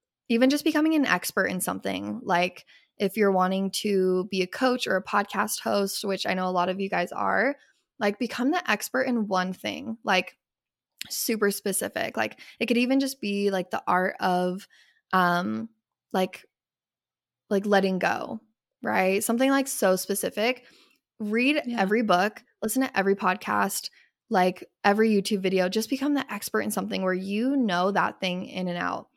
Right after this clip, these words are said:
Speaker 1: Um, crocheting. It could be,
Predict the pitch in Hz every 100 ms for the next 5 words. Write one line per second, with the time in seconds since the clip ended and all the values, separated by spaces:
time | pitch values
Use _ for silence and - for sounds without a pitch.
0 | _ _ _ 180 175 180 185 - - -
1 | 214 - 247 214 196 185 208 220 - -
2 | _ _ 208 214 202 208 190 190 190 190